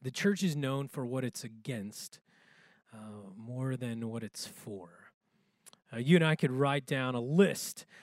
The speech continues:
of things that the church is against. When I was a kid, the church was, for a while, was boycotting Disney. I don't know if you guys knew that for some of their things. Uh, uh, you could say the church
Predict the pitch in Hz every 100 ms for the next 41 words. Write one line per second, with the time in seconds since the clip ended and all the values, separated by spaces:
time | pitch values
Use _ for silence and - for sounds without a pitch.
0 | - 123 117 - 143 131 123 117 110 131
1 | 117 - - - 113 104 120 110 - 139
2 | 135 123 - 185 170 139 131 160 147 143
3 | 123 - - - - - 147 127 123 139
4 | 127 110 135 131 143 131 127 107 117 117
5 | 151 156 _ 131 120 123 120 127 120 113
6 | 113 120 123 131 - 123 127 123 123 120
7 | 127 127 123 - _ - - - _ -
8 | 113 110 110 107 - - _ - 123 120
9 | 107 95 120 131 - 160 135 - 151 139
10 | - -